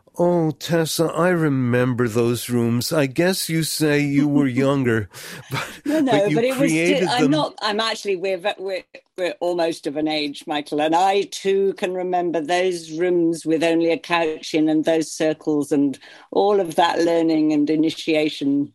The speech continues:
Speaker 2: Uh, it had, you know, it, it's so interesting what you're talking about and what I'm writing about. It, it did happen in the sixties, but it, actually in the sixties, it happened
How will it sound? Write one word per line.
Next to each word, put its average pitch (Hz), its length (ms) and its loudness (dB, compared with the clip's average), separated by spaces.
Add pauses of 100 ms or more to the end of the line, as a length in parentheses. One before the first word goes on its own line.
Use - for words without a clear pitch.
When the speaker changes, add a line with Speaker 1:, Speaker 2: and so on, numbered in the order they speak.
(100)
Speaker 2:
Uh, 196 100 4
it 226 280 2
had, 247 240 0
you 240 140 0
know, 226 100 2
it, 247 340 0 (680)
it's - 200 -2
so 320 220 2
interesting 269 560 2
what 240 180 2
you're 233 220 2
talking 240 440 -2
about 170 320 0
and 160 160 0
what 180 220 0 (340)
I'm 175 220 2
writing 185 340 0
about. 170 280 2
It, 208 240 2
it 202 240 2
did 262 320 2
happen 185 560 -4
in 160 160 2
the 151 80 0
sixties, - 640 -4
but 202 180 -4
it, 262 160 0
actually 359 480 0
in 302 140 4
the 302 60 2
sixties, - 960 -4
it 190 100 0
happened 233 480 -2